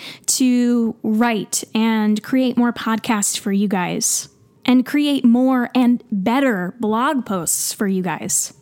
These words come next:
Yes, social media seems to be all about technology, but when you get to the heart of it, it really is just about connecting people and giving them a power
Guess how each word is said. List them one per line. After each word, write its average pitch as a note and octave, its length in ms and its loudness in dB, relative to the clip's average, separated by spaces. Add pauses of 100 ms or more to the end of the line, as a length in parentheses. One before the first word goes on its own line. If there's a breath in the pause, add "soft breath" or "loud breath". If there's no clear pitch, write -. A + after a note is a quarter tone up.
(300 loud breath)
Yes, C#4 440 0
social - 500 0
media A#3+ 240 2
seems A3+ 320 2
to - 80 0
be G#3+ 160 2
all G#3 160 0
about F#3+ 300 -2
technology, C#4 640 0
but G3+ 300 0 (500)
when A#3+ 260 4
you C4+ 180 4
get A#3+ 400 -2 (240)
to B3+ 140 0
the A3+ 80 0
heart G3 400 -2
of C4 160 0
it, F#4 260 -2
it - 200 -6 (300)
really E4 440 0
is A#3 140 0
just - 220 0
about G3 400 -2 (600 loud breath)
connecting B3+ 720 2
people D#4+ 540 -4
and A3+ 220 2
giving C#4 460 2 (300)
them D4+ 320 0
a G#3 100 -2
power D4 760 -4